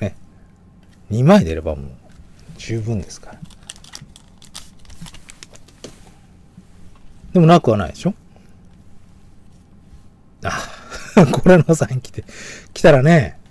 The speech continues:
はあ、圧倒的感謝ってなるんですけどね。まあ、三位二枚でも全然いいですけどね。はい、ということで、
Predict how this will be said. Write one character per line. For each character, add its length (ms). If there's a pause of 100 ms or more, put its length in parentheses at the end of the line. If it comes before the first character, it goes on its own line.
(1300)
は 400 (1500)
あ、 120
圧 180
倒 180
的 340 (280)
感 180
謝 240 (220)
っ 20
て 100
な 140
る 60
ん 40
で 40
す 80
け 100
ど 80
ね。 380 (640)
ま 360
あ、 80
三 200
位 40
二 120
枚 160
で 80
も 160 (220)
全 180
然 100
い 40
い 20
で 80
す 100
け 80
ど 140
ね。 160 (2500)
は 100
い、 60
と 60
い 40
う 20
こ 80
と 100
で、 160